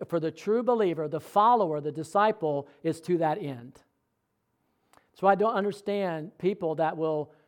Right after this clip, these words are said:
burn a church down to get their way in doctrinal issue or this, that. I don't understand it when that has nothing to do with the, your primary mission. I don't think people split churches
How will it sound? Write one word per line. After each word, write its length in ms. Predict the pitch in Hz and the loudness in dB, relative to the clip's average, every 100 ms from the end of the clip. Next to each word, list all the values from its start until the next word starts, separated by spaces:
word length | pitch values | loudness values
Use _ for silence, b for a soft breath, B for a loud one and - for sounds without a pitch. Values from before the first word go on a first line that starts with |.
| b | b
burn 340 | 147 185 202 | 0 2 2
a 60 | 196 | 0
church 380 | - 208 208 - | -2 -2 -2 -6
down 480 | 160 156 151 151 151 | -6 -4 -4 -6 -8
to 100 | 156 | -4
get 220 | 185 190 | -4 -2
their 100 | 175 | 0
way 540 | 180 175 165 147 151 - | 2 4 4 0 -4 -10
in 220 | 151 147 - 135 | -12 -12 -12 0
doctrinal 480 | 160 196 - 196 196 | 2 2 0 -6 -2
issue 520 | 196 190 196 190 190 | -2 -2 -6 -4 -2
or 120 | 180 151 | -2 -2
this, 200 | 185 190 | -4 -4
that. 300 | 196 226 180 b | -6 -4 -6 b
I 60 | 185 | -2
don't 180 | 202 214 | 0 0
understand 560 | 202 180 - 208 226 | -2 -4 -6 -2 -2
it 160 | 170 165 b b | -2 -6 b b
when 120 | 175 | 0
that 140 | 180 | 0
has 180 | 175 170 | 2 0
nothing 300 | 175 196 185 | 0 -2 -2
to 100 | - | -8
do 160 | 160 185 | -4 -4
with 140 | 165 | -4
the, 100 | 156 - | -10 -8
your 140 | 170 | -8
primary 440 | 156 175 180 165 156 | -4 -4 -4 -6 -6
mission. 460 | 160 156 156 147 - _ _ _ _ _ _ _ _ | -8 -10 -12 -14 -16 _ _ _ _ _ _ _ _
I 60 | 214 | 4
don't 180 | 262 247 | 4 0
think 220 | 233 - | -4 -2
people 300 | 214 208 190 | -4 -2 -6
split 300 | - 202 202 | -2 -4 -2
churches 600 | 180 190 190 151 139 | -2 -2 -2 -6 -6